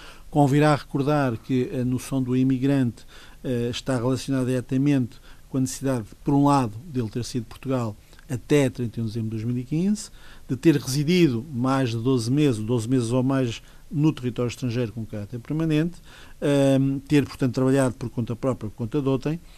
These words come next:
eh, e não é só o imigrante, são os seus, eh, os seus familiares que também podem beneficiar.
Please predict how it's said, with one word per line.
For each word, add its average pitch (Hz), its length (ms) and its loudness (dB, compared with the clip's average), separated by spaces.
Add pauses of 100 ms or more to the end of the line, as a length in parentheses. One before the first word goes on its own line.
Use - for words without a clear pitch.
(320)
eh, 147 300 2
e 175 360 2 (120)
não 151 220 4
é 147 100 6
só - 160 0
o 139 80 4
imigrante, 131 460 2
são 143 180 -2
os 123 80 -2
seus, 135 480 0
eh, 120 600 -2
os 117 120 -6
seus 135 140 -2
familiares 135 420 0
que - 40 -10
também 147 180 0
podem 143 240 0
beneficiar. 147 480 -2